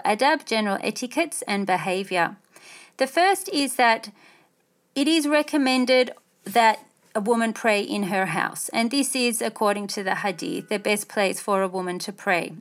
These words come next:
is in her own house. And the reasons for that are because when a woman does go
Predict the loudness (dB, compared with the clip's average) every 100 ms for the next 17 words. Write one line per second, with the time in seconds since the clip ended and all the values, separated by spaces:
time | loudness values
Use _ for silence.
0 | -6 -6 -4 -4 -2 -2 -2 0 -2 -2
1 | -2 -2 -2 -8 -12 -14 -20 -18 -2 0
2 | 2 2 0 2 -2 0 0 4 2 0
3 | -12 -6 0 2 4 4 4 2 -2 -6
4 | -8 -4 4 6 6 2 -6 -4 -4 -4
5 | -2 -2 -2 2 2 2 0 2 4 2